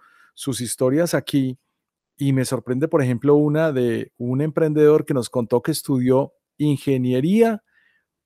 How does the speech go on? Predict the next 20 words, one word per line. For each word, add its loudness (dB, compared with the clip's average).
precisamente 2
para 2
resolver 0
su -4
modelo 2
de 2
negocio. -4
Y 2
hace 2
poco 0
entrevistamos -4
a -4
otro -2
ingeniero -4
que -4
encontró 2
su -10
modelo 0
de 2
negocio -2